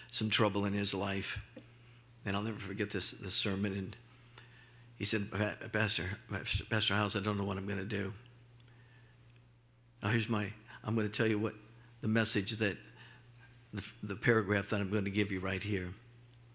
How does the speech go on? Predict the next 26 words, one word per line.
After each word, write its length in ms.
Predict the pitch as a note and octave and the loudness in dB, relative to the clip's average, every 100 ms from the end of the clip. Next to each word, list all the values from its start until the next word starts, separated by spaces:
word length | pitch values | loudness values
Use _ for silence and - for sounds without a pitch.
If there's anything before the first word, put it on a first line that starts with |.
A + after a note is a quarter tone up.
| - - - - - - - | -20 -20 -20 -20 -20 -20 -12
And, 100 | F2 - | -12 -10
and 100 | - | -4
I'm, 160 | G#2+ G#2+ - - - | -4 -4 -12 -18 -6
as 160 | G#2 | 0
your 100 | A#2+ | 2
pastor, 380 | A2+ A2 F#2+ - | 2 2 0 0
I'm 80 | F#2 | -2
telling 240 | F#2 G2 | -2 -2
you, 80 | F#2+ | -2
this 220 | G2 G2 | -2 0
is 160 | - - | -2 -4
what 160 | G2+ - | -4 -6
you 60 | |
do. 200 | G2+ F#2+ F#2 A2 - - - - - - - - - | -4 -6 -6 -14 -20 -20 -20 -20 -20 -20 -20 -20 -10
On 100 | - | -4
Sunday 300 | F#2 - A2 | 0 2 4
morning, 360 | A2 A2 G2 F2+ - - - - - - - - - - - _ - - - | 4 2 2 -2 -10 -20 -20 -20 -20 -20 -20 -20 -20 -20 -20 _ -20 -10 -4
on 80 | |
Sunday 240 | G2 A2 B2+ | 2 6 6
morning, 360 | B2 G#2+ D#2 - - - - - - - - - - - - - | 6 4 0 -6 -16 -20 -20 -20 -20 -20 -20 -20 -20 -20 -14 2
get 120 | G#2 | 4
up 140 | G#2+ | 6
out 140 | G#2+ G2+ | 4 2
of 80 | F#2 | 0
bed. 180 | F2 - - - - - - - - - - - - - - - - - - - | -6 -8 -16 -20 -20 -20 -20 -20 -20 -20 -20 -20 -20 -20 -20 -20 -20 -20 -20 -4
Okay? 220 | G2+ B2 | 0 0